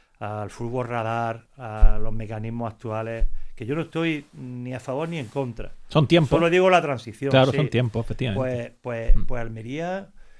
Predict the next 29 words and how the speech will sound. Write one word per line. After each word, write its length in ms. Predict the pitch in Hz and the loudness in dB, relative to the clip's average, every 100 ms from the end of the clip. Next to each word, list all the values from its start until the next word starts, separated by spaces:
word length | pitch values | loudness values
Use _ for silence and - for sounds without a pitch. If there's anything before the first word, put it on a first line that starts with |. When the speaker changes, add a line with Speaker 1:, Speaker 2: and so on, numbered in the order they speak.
| - | -18
Speaker 1:
que 80 | - | -10
es 60 | 131 | -6
una 100 | 151 | -6
ciudad 300 | - 147 143 | -6 -6 -6
pequeña, 580 | 139 147 175 156 165 214 _ - - 104 107 104 | -6 -6 -8 -8 -10 -14 _ -20 -20 -20 -20 -20
no 80 | 117 | -14
puede 200 | 120 117 | -10 -8
competir 460 | 117 110 117 127 | -8 -10 -10 -10
con, 480 | 123 120 117 117 107 | -10 -10 -10 -10 -14
con, 360 | 107 113 110 113 | -16 -16 -16 -16
con 220 | 120 110 | -16 -10
Málaga, 400 | 123 131 127 123 | -6 -6 -6 -6
con 120 | 113 | -8
Speaker 2:
Claro. 240 | 110 98 90 | -6 0 2
Speaker 1:
Sevilla, 520 | 127 123 123 120 117 | 2 0 -2 -4 -6
Speaker 2:
Mm. 120 | 104 90 92 _ | -6 -6 -10 _
Speaker 1:
e 100 | 120 117 | -10 -10
incluso 380 | 110 120 - | -10 -12 -12
con 140 | 110 113 | -10 -10
Granada, 460 | 110 123 147 139 | -8 -4 -2 -2
¿no? 120 | 135 160 | -6 -4
Porque 160 | 139 | -2
Granada 580 | 120 113 120 131 127 131 | 0 -2 -4 -4 -4 -6
parece 320 | 127 123 127 | -8 -10 -10
que 80 | 120 | -14
no, 100 | 135 | -14
pero 140 | 156 127 | -16 -16
Granada 320 | 120 139 139 | -14 -14 -14
siempre, 640 | - 127 - 143 135 131 | -14 -16 -14 -14 -12 -14